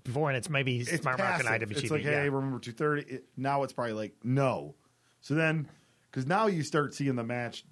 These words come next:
Speaker 2: times really dwindle. Uh, the Black Craft, uh, Women's Title, uh, Saraya Knight defeated Maria Matt by count. And the way they did this, it, it was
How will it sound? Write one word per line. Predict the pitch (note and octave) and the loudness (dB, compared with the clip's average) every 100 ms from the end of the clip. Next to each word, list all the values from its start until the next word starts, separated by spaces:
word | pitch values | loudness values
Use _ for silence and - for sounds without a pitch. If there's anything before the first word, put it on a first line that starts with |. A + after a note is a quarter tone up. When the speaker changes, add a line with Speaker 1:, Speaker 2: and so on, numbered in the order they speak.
| - | -8
Speaker 2:
times | A2+ G#2 F#2+ F2+ D#2+ | -4 -2 -2 -4 -6
really | D#2+ F2+ A#2+ B2 A2+ G2 | -8 0 4 4 4 2
dwindle. | F2 F2 D#2+ D2 - - - - - A#2 | 0 -2 -2 -6 -12 -20 -20 -20 -12 -4
Uh, | A2+ A2+ - | -2 -4 -6
the | B2 | -6
Black | A#2 D#3+ F3 | 0 2 2
Craft, | - F3+ E3+ E3 | 2 2 4 2
uh, | D3 - | 0 0
Women's | C3 B2 D3+ D#3+ C#3 | -4 0 2 2 0
Title, | D3 C3 B2+ A#2+ A2+ _ _ _ _ _ B2 | 2 4 4 2 -2 _ _ _ _ _ 0
uh, | A2+ G#2+ G2+ _ _ _ - | 0 0 -6 _ _ _ -18
Saraya | - D3 D#3 E3+ E3 | -8 0 2 4 2
Knight | D#3 | 0
defeated | C3 D3+ C#3 | 0 0 2
Maria | C3+ C3 | 2 0
Matt | B2+ A#2+ | -2 -4
by | B2 | -6
count. | A#2 - C#3+ C3+ | -6 -2 -2 -2
And | A#2+ | -2
the | A2+ | 0
way | F3 | 2
they | A3 E3 | 2 2
did | D#3+ C3 | 2 0
this, | A#2 B2+ | -2 -4
it, | C3+ - | -8 -6
it | C3+ C#3 | -4 0
was | C3 | 0